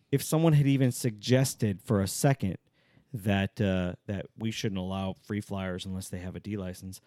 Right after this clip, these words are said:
I would have been like, "That's bullshit. I'd hate that idea." And now if someone were to say that to me now, it's like, "Uh, we shouldn't let people free fly until they have a D license." I would find myself going like,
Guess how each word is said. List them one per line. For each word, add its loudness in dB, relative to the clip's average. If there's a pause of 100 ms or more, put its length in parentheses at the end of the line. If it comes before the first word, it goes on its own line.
(300)
I 8
would 8
have 4
been 4
like, 4
"That's 4
bullshit. 4
I'd 4
hate 0
that 0
idea." -4 (680)
And 2
now 6
if 4
someone 4
were 6
to 2
say 4
that 6
to -2
me 4
now, 4
it's 0
like, 0
"Uh, -2
we 0
shouldn't -2
let -2
people -2
free -4
fly 2
until 0
they 4
have 2
a -4
D -2
license." -2 (640)
I 6
would 6
find 0
myself 2
going 4
like, -4